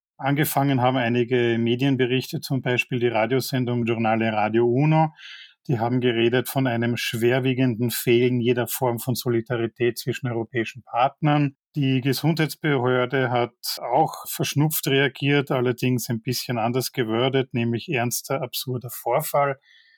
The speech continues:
Der Außenminister Luigi Di Maio selber betrachtet die Sache als erledigt. Er hat mit seinem tschechischen Amtskollegen, wie der Gerald schon erzählt hat,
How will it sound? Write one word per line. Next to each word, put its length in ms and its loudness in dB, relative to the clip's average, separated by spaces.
Der 280 2
Außenminister 800 2
Luigi 360 0
Di 120 0
Maio 640 2
selber 1000 0
betrachtet 520 0
die 80 0
Sache 360 0
als 200 0
erledigt. 580 2
Er 120 2
hat 180 -2
mit 100 -2
seinem 260 0
tschechischen 580 0
Amtskollegen, 760 0
wie 80 0
der 140 0
Gerald 320 -2
schon 160 -2
erzählt 400 -2
hat, 180 -6